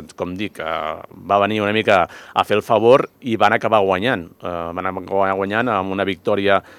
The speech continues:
contra Escòcia a la final molt clara. Hem de dir que a semifinals van estar a punt de caure,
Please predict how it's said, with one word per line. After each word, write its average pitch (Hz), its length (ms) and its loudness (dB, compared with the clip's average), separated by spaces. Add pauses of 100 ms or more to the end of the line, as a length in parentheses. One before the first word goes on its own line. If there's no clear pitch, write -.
(120)
contra 98 320 -4
Escòcia 101 540 0
a - 20 4
la 95 140 2
final 104 260 0
molt 120 320 2
clara. 127 380 4 (380)
Hem - 200 -6
de 117 140 2
dir 131 160 2
que 113 100 -2
a 98 460 2
semifinals 107 580 -4
van 117 160 -2
estar 120 220 -2
a - 80 -4
punt 131 180 0
de 113 140 4
caure, 120 420 4